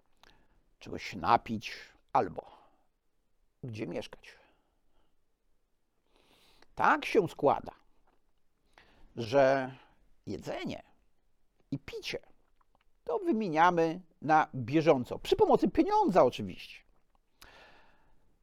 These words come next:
Te pieniądze mamy dzięki temu, że ktoś płaci nam za naszą pracę. I nie płaci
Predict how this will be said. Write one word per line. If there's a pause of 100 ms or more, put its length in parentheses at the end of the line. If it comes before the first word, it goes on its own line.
(240)
Te
pieniądze (500)
mamy (540)
dzięki
temu, (280)
że
ktoś (500)
płaci
nam
za
naszą
pracę. (1800)
I
nie
płaci